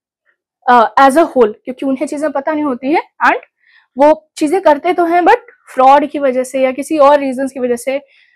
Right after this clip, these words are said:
वो अपने पैसे फंसा देते हैं, अपने एसेट्स को फंसा देते हैं and they lose everything। ओके? Next paragraph, next paragraph में ये, अ, कहने की कोशिश करते हैं कि swindling जो हो गई, यानी कि cheating या fraud जो हो गया, वो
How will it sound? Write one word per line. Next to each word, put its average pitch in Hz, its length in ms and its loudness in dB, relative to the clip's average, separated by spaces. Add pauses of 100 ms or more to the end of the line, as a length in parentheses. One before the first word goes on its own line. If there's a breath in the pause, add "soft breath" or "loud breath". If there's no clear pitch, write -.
(180)
वो 427 460 2
अपने 277 200 -4
पैसे 269 300 0
फंसा 269 340 2
देते 294 240 -2
हैं, 311 80 -2
अपने 269 320 -4
एसेट्स 330 280 -4
को 339 100 -6
फंसा 277 280 -6
देते 254 260 -4
हैं 294 160 0
and 339 140 0 (480)
they 302 80 6
lose 277 220 2
everything। 214 440 -8 (600)
ओके? 403 320 -4 (460)
Next 311 240 0
paragraph, 392 500 2
next 320 280 -8
paragraph 349 460 0
में 359 100 -6
ये, 359 200 -4
अ, 269 460 -6 (1400 soft breath)
कहने 311 280 2
की 370 80 0
कोशिश 349 320 -2
करते 311 260 -4
हैं 330 200 -6
कि 359 340 -2
swindling 339 560 0
जो 277 80 -2
हो 247 80 -2
गई, 240 100 -2
यानी 262 220 -4
कि 277 100 -12
cheating 277 500 -6
या 262 80 -2
fraud 277 360 2
जो 277 140 -6
हो 285 60 -2
गया, 285 160 -4
वो 320 300 -2